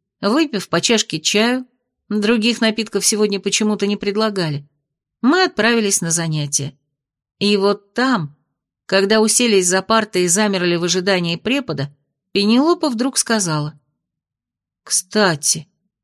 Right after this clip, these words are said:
не знаю, почему вспомнилось. Тот рыжий, когда приходил с подарком, был в таком удивлении от твоих цветов».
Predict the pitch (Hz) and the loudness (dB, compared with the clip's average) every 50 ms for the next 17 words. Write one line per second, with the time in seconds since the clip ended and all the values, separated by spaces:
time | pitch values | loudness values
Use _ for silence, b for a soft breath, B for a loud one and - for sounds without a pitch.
0 | _ _ _ _ - 185 180 180 196 226 240 240 277 311 320 294 247 240 - 196 | _ _ _ _ -10 -6 -2 0 2 2 2 2 2 2 2 2 2 2 0 -2
1 | 190 - - 220 220 220 214 208 - - - - 302 339 370 359 294 185 151 139 | -2 0 2 4 4 4 2 2 -2 -4 -4 -4 -2 -2 0 0 0 -2 -2 -2
2 | 127 - - - - _ _ _ _ _ _ _ _ _ _ _ _ _ _ _ | -2 -2 -4 -4 -4 _ _ _ _ _ _ _ _ _ _ _ _ _ _ _
3 | - 220 214 208 214 240 269 285 254 254 233 214 208 202 190 196 208 202 208 202 | 0 0 0 2 2 0 0 2 2 0 0 0 -2 -2 0 0 0 0 -2 -4
4 | 190 - 220 220 214 214 214 202 - - - 214 226 214 220 190 156 139 - - | -2 0 0 0 2 2 0 0 0 0 0 -2 -2 0 0 -2 -4 -4 -8 -10
5 | 131 - - _ _ _ _ _ _ _ _ _ - 196 202 214 220 220 214 - | -10 -10 -12 _ _ _ _ _ _ _ _ _ -4 0 2 2 2 2 0 -2
6 | 233 220 214 - 233 233 226 226 208 233 220 226 247 285 302 285 240 196 190 185 | -2 -2 0 2 2 2 2 2 2 0 0 0 0 2 2 2 2 0 0 -2
7 | 185 - - 185 196 190 180 180 - - 190 190 214 208 - 170 143 139 - - | -6 -6 -2 0 0 0 0 -2 -4 -4 -2 -2 -4 -4 -4 -6 -6 -8 -10 -16